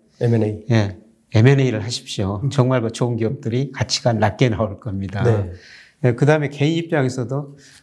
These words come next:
Speaker 2: 보통 사람 같으면 위기가 왔을 때 현금이 없어요.
Speaker 1: 그게 문제죠.
Speaker 2: 예, 근데 좀 미래를 내다보고 통찰력 있는 분들은 일부분 현금이 있었고요.
Speaker 1: 음.
Speaker 2: 예, 그다음에 거기에다 용기까지 있었거든요.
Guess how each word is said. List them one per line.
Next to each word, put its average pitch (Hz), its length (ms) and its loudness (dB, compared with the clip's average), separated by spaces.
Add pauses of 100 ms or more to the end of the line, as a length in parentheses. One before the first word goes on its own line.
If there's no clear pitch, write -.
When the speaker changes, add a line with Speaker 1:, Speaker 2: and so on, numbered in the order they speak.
(160)
Speaker 2:
보통 147 280 4
사람 147 240 0
같으면 123 320 -4
위기가 135 300 2
왔을 113 320 -4
때 107 320 -4 (160)
현금이 170 360 2
없어요. 98 480 -2 (640)
Speaker 1:
그게 - 220 0
문제죠. - 440 -4 (160)
Speaker 2:
예, 113 200 4
근데 123 400 0 (560)
좀 123 200 2
미래를 123 520 2
내다보고 113 280 -2
통찰력 139 400 -2
있는 110 280 0
분들은 107 520 -2
일부분 123 440 2
현금이 147 340 0
있었고요. 98 440 -4
Speaker 1:
음. 101 160 -4 (480)
Speaker 2:
예, 117 60 2
그다음에 131 480 2
거기에다 117 500 0
용기까지 120 520 0
있었거든요. 101 680 -8